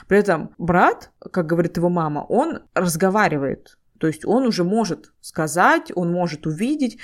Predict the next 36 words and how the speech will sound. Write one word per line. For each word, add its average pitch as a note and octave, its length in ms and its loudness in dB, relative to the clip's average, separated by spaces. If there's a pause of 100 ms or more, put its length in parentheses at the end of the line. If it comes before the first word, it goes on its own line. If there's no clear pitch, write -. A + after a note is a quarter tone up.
(240)
и G3 360 2 (440)
я G3 180 2
думаю, G#3 260 2
в F3+ 80 -2
любом G#3 240 2
случае A#3 500 -2
мальчик G#3 440 0
бы, F#3+ 220 0 (300)
ну, G3 160 2
возможно, G#3+ 460 0
бы F3 120 0
задал G3 360 2
какой-то A#3 340 -2
вопрос F3+ 480 -2
своей E3+ 220 -2
маме, D#3+ 400 -4
ну, G3+ 80 -6
потому G#3+ 240 0
что F#3 80 -8
для-, F#3 260 -6
ситуация C4+ 500 0
нестандартная, E3+ 840 0
да, G#3+ 160 2
для F#3 160 0
трехлетнего F#3 500 -2
ребенка, E3 500 -2
что-то - 360 -4
бы F3 100 -2
как-то F#3 300 -8
это G3+ 140 -12
всплыло. F3 680 -4
Конечно, G3+ 420 -2
когда F3+ 260 0
я F#3 60 2
смотрела F#3 440 -2
интервью, F#3 560 -4